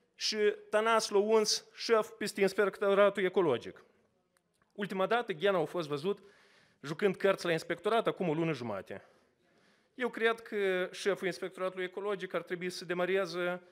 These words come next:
o cercetare de serviciu și ar putea întreba colegii, eh, din subordine, cum la ora cincisprezece, când Ghena vine să joace în zi de lucru cărți în, eh, sediu, în edificiul instituției,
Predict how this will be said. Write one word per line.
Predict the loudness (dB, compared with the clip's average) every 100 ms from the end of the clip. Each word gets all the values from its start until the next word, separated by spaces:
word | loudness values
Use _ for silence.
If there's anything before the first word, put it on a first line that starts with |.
| _ _ _ _ -8
o | -4
cercetare | -4 -2 2 4 4
de | 0
serviciu | 0 0 0 -8 -10
și | -2
ar | -2
putea | 0 0
întreba | 0 0 2 2
colegii, | 4 -2 2 0 -2 -8 -10 _ _ _ _ _ _ -4
eh, | 0 0
din | 0 0
subordine, | 0 2 2 2 -8 -10 -2
cum | 0 4
la |
ora | 6 6 4
cincisprezece, | 0 -2 -2 0 -2 0 -2 -4 -8
când | -6 -4
Ghena | 4 4 4
vine | 2 0
să | -2
joace | 2 2 2 -2 -8 -4
în | -6
zi | -2 -4
de | 0
lucru | -2 -2 -8 -8 -18 _ _ _ _ _
cărți | 2 4 4 2 -6 -6 -8
în, | -4 -2 -4
eh, | -6 -4 -6
sediu, | -4 2 2 2 -2
în | -2
edificiul | -4 -6 -6 -6 -6 -6
instituției, | -6 -8 -8 -6 -6 -4 -6